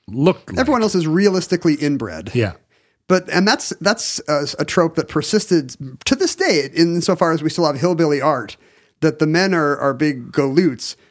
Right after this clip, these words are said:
Speaker 2: but there's always just some, you know, n-, knockout woman in her, in her simple country wares. I'm sure that, uh, honestly, that's probably a, a, a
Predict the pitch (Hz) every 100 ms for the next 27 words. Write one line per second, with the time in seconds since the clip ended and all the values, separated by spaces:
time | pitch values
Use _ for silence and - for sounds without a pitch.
0 | _ 135 147 143 165 165 147 - 131 -
1 | 160 135 127 120 110 - _ _ _ _
2 | _ _ _ _ _ 143 117 104 - 117
3 | - 127 147 170 180 147 123 - _ _
4 | - 135 175 139 113 110 - - _ _
5 | _ _ 123 123 127 131 120 110 - 123
6 | 127 - 147 127 127 135 120 123 110 107
7 | _ _ _ _ _ 135 127 123 156 156
8 | 165 143 - 147 123 143 123 117 120 135
9 | 131 135 120 107 101 113 _ _ _ _
10 | _ _ 110 95 73 _ _ _ 120